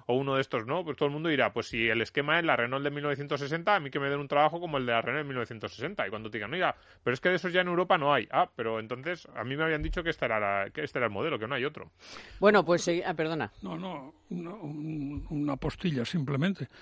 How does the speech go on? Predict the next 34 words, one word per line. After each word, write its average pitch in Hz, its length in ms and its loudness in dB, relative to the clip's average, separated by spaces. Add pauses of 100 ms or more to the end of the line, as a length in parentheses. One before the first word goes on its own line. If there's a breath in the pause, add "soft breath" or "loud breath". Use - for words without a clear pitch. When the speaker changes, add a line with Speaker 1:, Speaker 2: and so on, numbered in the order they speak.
(160 loud breath)
Speaker 3:
Pero 147 160 0
date 220 200 4
cuenta 233 300 2
que, 220 60 0
en 233 140 2
cambio, 202 460 2
el 143 240 2
Estado 147 560 0 (380 soft breath)
sí - 240 0
que 220 100 0
ha 214 40 6
buscado 185 480 4
fórmulas 185 920 2 (280 loud breath)
de 156 200 4
flexibilización 165 1200 2 (320 soft breath)
en 190 240 8
su - 540 6
empleo 175 640 6
público 160 500 4
total. 107 480 0 (680 loud breath)
Si 180 160 0
nos 156 180 6
vamos 208 300 10
a 220 60 8
la, 175 380 4
ya 170 200 2
que 165 240 4
estamos 170 340 4
hablando 175 340 6
de 131 120 2
la 131 160 6
Renault 151 420 6
años 156 300 4
sesenta, 190 540 6